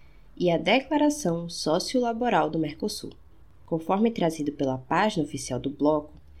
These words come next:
o peas é um instrumento fundamental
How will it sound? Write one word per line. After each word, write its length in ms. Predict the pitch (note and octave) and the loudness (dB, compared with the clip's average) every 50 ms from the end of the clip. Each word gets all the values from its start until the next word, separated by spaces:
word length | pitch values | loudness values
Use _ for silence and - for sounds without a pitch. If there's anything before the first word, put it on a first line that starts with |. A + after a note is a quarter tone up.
| - - - - | -20 -20 -6 -2
o 100 | A#3+ A#3+ | -2 -2
peas 720 | A#3 - - - D#3 D#3 D3+ C#3+ C3+ C3+ C3+ - - - - - - - | -2 -2 2 4 4 4 4 2 0 -2 -4 -8 -10 -12 -16 -20 -18 -8
é 120 | - D#3+ E3+ | -2 0 2
um 60 | F#3+ | 2
instrumento 560 | F#3+ F#3+ - - F#3+ F3+ E3+ D#3+ D#3+ D#3+ F3+ | 2 0 -2 0 0 2 2 2 0 -2 -8
fundamental 960 | F3 - - A#3+ B3+ C#4 D4 D4 D4 D4 D#4 D#4+ D#4 F#3+ D#3+ D3 D3+ E3+ - | -14 -8 -4 -2 0 2 4 4 6 4 4 2 2 2 2 2 2 0 -4